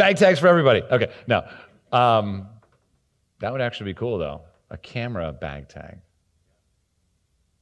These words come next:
That's a good idea. No one used it. <laughs> People could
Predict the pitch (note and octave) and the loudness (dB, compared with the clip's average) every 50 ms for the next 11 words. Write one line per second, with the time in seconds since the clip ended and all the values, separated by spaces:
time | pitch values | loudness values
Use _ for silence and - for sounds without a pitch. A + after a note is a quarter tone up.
0 | _ _ _ _ _ _ _ _ D#2+ - D#2+ E2 D2+ D2+ D#2 E2 E2 D#2 _ _ | _ _ _ _ _ _ _ _ -20 -16 -14 -14 -14 -14 -14 -16 -16 -18 _ _
1 | _ _ _ _ _ _ _ _ _ _ _ _ _ _ _ _ _ _ _ _ | _ _ _ _ _ _ _ _ _ _ _ _ _ _ _ _ _ _ _ _
2 | _ _ _ _ _ _ _ _ _ _ _ _ _ _ _ F#2+ F#2 F2 E2+ E2 | _ _ _ _ _ _ _ _ _ _ _ _ _ _ _ -10 -8 -8 -6 -8
3 | E2 D#2+ D2 E2 - - _ _ _ _ _ _ _ _ _ _ _ _ _ - | -8 -10 -12 -14 -18 -20 _ _ _ _ _ _ _ _ _ _ _ _ _ -6
4 | - - - - - C6+ - C6+ C6+ C6+ C6+ C6+ C6+ - - - - - - C4 | -4 -4 -4 -6 -8 -10 -10 -10 -10 -10 -10 -12 -12 -14 -16 -10 -8 0 0 0
5 | - - - - C#5+ C#5+ - - - _ _ _ _ _ _ _ _ _ _ _ | 0 0 -8 -16 -16 -16 -16 -18 -20 _ _ _ _ _ _ _ _ _ _ _
6 | _ _ _ _ _ _ _ _ _ _ _ _ _ _ _ _ _ _ _ _ | _ _ _ _ _ _ _ _ _ _ _ _ _ _ _ _ _ _ _ _
7 | _ _ _ _ _ _ _ _ _ _ _ _ _ _ - C#3+ C3 D#3+ D#3+ D3 | _ _ _ _ _ _ _ _ _ _ _ _ _ _ -16 -14 -12 -12 -14 -14
8 | - - A#2+ - | -16 -20 -20 -20